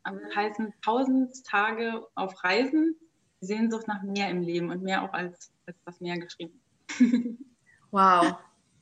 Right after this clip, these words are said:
Speaker 2: We-, weißt du schon, wann das, wann das rauskommt? Gibt's
Speaker 1: Mm,
Speaker 2: Plan?
Speaker 1: also ich möchte auf jeden Fall, sagen wir mal, bis spätestens April soll es erscheinen.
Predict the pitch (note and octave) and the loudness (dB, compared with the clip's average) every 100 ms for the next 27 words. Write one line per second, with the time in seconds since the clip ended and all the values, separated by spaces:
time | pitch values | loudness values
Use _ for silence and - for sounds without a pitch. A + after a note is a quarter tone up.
0 | - - G#3+ A3 G#3+ G#3+ C#4 - C4+ A#3+ | -20 -2 2 4 6 4 4 2 2 2
1 | A#3 A3+ - G#3+ G#3+ G#3+ F#3 F#3+ - A3+ | 2 -2 -2 0 0 0 -2 -2 -4 -4
2 | F4 - - _ _ _ _ A3 - - | -6 -12 -20 _ _ _ _ -8 -8 -18
3 | _ _ _ A3+ A3+ A#3 - G#3+ - - | _ _ _ 6 6 8 4 2 0 4
4 | A#3+ D#4 - C4+ A#3+ C4 F4 F4 C#4+ C4+ | 6 6 4 0 4 4 4 4 6 8
5 | C4+ C4 B3+ C4 B3 A#3+ A#3 - - A#3+ | 6 4 4 6 6 4 2 -2 0 2
6 | C#4 C#4 D4 - C4 C4 C4 - - - | 2 2 -2 0 4 6 6 2 -8 0
7 | A3 A3 G#3+ G3 G3 G#3 G3+ G#3 G3+ F#3 | 4 6 4 0 -6 -4 -4 -6 -10 -8
8 | F3 F3 | -8 -8